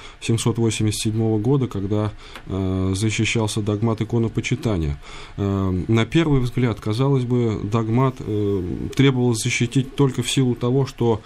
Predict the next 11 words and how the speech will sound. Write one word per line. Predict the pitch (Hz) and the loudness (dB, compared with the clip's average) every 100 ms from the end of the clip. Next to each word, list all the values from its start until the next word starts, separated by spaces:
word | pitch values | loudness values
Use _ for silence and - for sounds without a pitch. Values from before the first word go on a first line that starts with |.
| - - - | -12 -20 -4
тех, | - 120 | 2 2
кто | - - 107 92 - - - | 0 -2 0 -2 -10 -18 -4
поклонялся | 113 117 120 117 107 113 | -2 2 2 0 0 0
и-, | 110 - | 0 0
иконам, | 117 - 139 135 - | -2 2 2 2 0
обви-, | 117 107 120 | -4 -2 -2
обвиняли, | 110 101 104 110 120 120 110 | -2 -2 0 0 0 0 0
э, | 85 98 92 | -2 -2 -4
в | - | -4
том, | - 120 107 | -2 -2 -2
что | - 110 104 101 | -2 0 2 0